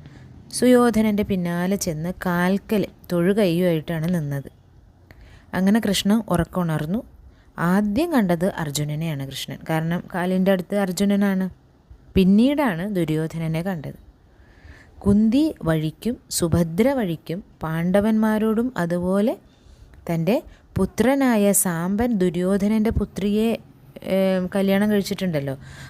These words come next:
അതുകൊണ്ട് കൗരവന്മാരോടും കൃഷ്ണനുള്ള ബന്ധുത്വം തുല്യായിരുന്നു.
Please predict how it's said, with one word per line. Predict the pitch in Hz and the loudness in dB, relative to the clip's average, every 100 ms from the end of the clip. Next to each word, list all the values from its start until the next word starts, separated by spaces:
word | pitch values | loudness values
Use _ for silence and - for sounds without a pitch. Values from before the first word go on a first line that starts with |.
| - | -6
അതുകൊണ്ട് | 170 190 208 240 | -2 2 2 2
കൗരവന്മാരോടും | 240 196 185 214 247 247 247 240 240 233 233 | 2 2 4 4 2 2 2 4 2 2 2
കൃഷ്ണനുള്ള | 185 175 - 208 240 208 208 | 0 -4 -2 0 0 2 2
ബന്ധുത്വം | 180 170 160 208 - 208 | 2 0 0 -2 -2 -2
തുല്യായിരുന്നു. | 226 208 185 208 185 147 143 | 0 0 2 2 2 0 -6